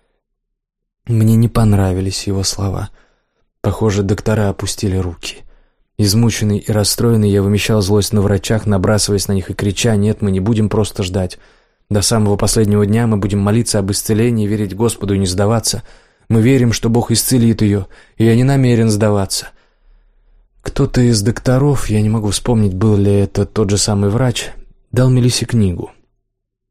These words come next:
Я слышал, как он сказал ей, что книга была о том, как лучше подготовиться к последним дням её жизни. Когда доктор вышел из палаты, я остановил его.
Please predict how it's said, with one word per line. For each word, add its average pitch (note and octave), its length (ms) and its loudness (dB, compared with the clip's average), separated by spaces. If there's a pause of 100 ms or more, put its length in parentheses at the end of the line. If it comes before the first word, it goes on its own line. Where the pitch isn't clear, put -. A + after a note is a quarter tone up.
(100)
Я A2 160 2
слышал, A2 280 0
как A2 180 -2
он G#2+ 100 2
сказал A2 420 0
ей, G2 220 0 (340)
что - 200 -4
книга G#2+ 220 0
была G2+ 260 2
о G2 40 0
том, A2+ 260 0
как - 220 -4
лучше - 220 -2
подготовиться G#2+ 580 -2
к - 60 -14
последним G2+ 460 0
дням F#2+ 220 2
её G2+ 180 2
жизни. F2+ 460 -6 (680)
Когда G2+ 280 0
доктор G#2 300 0
вышел G2+ 340 0
из - 240 -6
палаты, G#2 440 -2
я F#2+ 140 0
остановил F#2 540 0
его. F2+ 200 -8